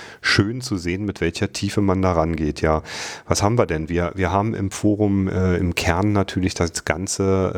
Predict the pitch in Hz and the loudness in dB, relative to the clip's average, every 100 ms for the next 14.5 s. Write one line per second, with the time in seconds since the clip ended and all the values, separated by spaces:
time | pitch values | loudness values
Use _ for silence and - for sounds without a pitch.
0 | 90 87 - 87 87 87 85 78 85 - | -2 -2 0 0 2 2 0 -2 -8 -4
1 | 90 - - 90 98 - - 87 80 82 | -2 -2 0 2 2 2 0 0 0 -2
2 | - 87 87 113 113 98 98 104 104 92 | -2 0 2 2 2 2 4 2 0 0
3 | 85 85 87 90 85 - - - - - | 2 2 2 2 -2 -8 -14 -14 -14 -16
4 | - - 90 85 85 85 87 87 - - | -8 0 2 4 2 0 0 0 -4 -4
5 | - - 113 107 98 - 95 92 - - | -4 -2 0 2 2 0 0 0 0 -4
6 | - 90 90 92 87 87 87 - - 78 | 0 0 2 2 2 2 0 0 -2 -4
7 | 82 - 90 85 - - 110 101 90 90 | -8 -10 -10 -10 -10 -8 -4 -2 0 0
8 | - 90 - - - 87 90 87 87 - | 0 -4 -4 -6 -2 0 2 2 2 -2
9 | - - 104 113 110 107 107 - - - | -10 -2 2 6 6 2 -2 -14 -16 -18
10 | - 117 92 - 92 87 85 78 80 - | -4 2 2 2 2 2 2 2 2 0
11 | - 85 85 80 78 - - 85 - - | -6 -6 -4 -4 -8 -6 0 2 2 0
12 | 131 135 147 - - 80 92 127 - - | 0 -2 -4 -10 -2 2 2 0 -6 -4
13 | 82 95 - 78 - - - - 104 - | 0 2 2 0 0 0 -2 0 0 2
14 | 95 92 107 - | 0 0 0 -4